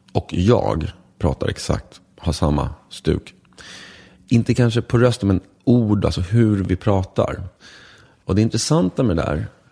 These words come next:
jag vet inte om det är så, för jag har väldigt svårt att höra det själv. Och det är att, eh, alla vi råkar ju vara från exakt samma del av Stockholm.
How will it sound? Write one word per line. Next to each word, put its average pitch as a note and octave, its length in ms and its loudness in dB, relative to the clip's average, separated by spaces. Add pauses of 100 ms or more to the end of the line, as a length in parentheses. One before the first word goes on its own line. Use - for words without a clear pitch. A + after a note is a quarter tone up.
(100)
jag A2 180 4
vet C3+ 160 0
inte A#2+ 160 0
om A2 60 2
det A#2 100 4
är G2+ 80 2
så, - 140 -6
för G2 80 -2
jag G#2 80 4
har A2+ 80 4
väldigt E2 180 0
svårt E2+ 260 -4
att E2+ 60 0
höra D#2+ 240 2
det E2 120 -2
själv. C2+ 380 -2 (580)
Och G2+ 100 -8
det A#2 160 4
är F#2+ 200 2
att, F2+ 300 -2
eh, F2 100 2 (1000)
alla A2 320 0
vi F2+ 340 -2
råkar G2 300 0
ju G2 60 2
vara A2 200 2
från E2 180 -2
exakt - 360 -6
samma E2 200 2
del F#2+ 260 0
av D2 60 -2
Stockholm. - 520 -4